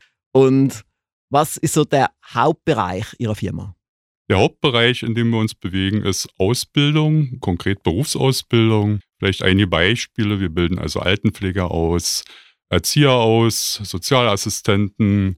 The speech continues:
Speaker 2: kaufmännische Assistenten, Kaufleute für Büromanagement und vieles andere mehr.
Speaker 1: Und gibt's da eine Hauptwebsite dafür?
Speaker 2: Ja, die heißt campus Bindestrich berlin punkt de.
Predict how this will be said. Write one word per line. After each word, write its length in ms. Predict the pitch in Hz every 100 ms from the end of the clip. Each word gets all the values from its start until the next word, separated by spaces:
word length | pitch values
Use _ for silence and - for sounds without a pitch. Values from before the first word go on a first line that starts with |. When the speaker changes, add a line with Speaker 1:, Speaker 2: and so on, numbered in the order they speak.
| -
Speaker 2:
kaufmännische 600 | 117 131 120 117 110 110
Assistenten, 960 | 98 - - - 95 95 - 92 90 92 _
Kaufleute 520 | 104 98 95 87 -
für 140 | -
Büromanagement 1120 | 82 87 107 117 104 104 - 95 85 82 85 -
und 300 | 90 90 80
vieles 300 | - 82 -
andere 260 | 76 78
mehr. 240 | 73 71 67 - _ _ _ _ _ -
Speaker 1:
Und 420 | 127 123 127 - _ _
gibt's 240 | 151 -
da 140 | - 123
eine 200 | 110 104
Hauptwebsite 720 | 123 196 - 208 - 175 -
dafür? 300 | 185 180 311 _ _ _
Speaker 2:
Ja, 320 | 87 80 135 - - _ _ -
die 160 | 104
heißt 380 | 85 87 98 -
campus 540 | - 104 110 110 101 -
Bindestrich 580 | 104 101 92 - 87
berlin 380 | 90 82 92 147 -
punkt 280 | 160 151
de. 340 | 147 139 156